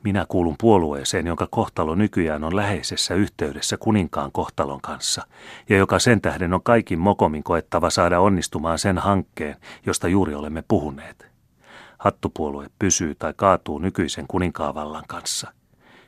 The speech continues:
Ilman meitä ette te eikä kuningas voi aikaan saada valtiokeikausta. Meidän avullamme taas on kaikki mahdollista.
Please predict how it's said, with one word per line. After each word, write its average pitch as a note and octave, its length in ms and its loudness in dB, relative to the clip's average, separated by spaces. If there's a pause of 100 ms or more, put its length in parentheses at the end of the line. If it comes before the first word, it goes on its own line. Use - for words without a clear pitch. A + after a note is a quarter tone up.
(100)
Ilman F2+ 340 0
meitä E2 420 -2
ette D2+ 300 -10
te G2+ 140 0
eikä D2+ 280 -8
kuningas F2 520 -2
voi D#2 140 -4
aikaan E2+ 360 -2
saada D2+ 280 -6
valtiokeikausta. - 1160 -4 (760)
Meidän D#2+ 220 -6
avullamme D2+ 560 0
taas D#2 220 -2
on E2+ 80 -4
kaikki F#2+ 340 -4
mahdollista. - 800 -10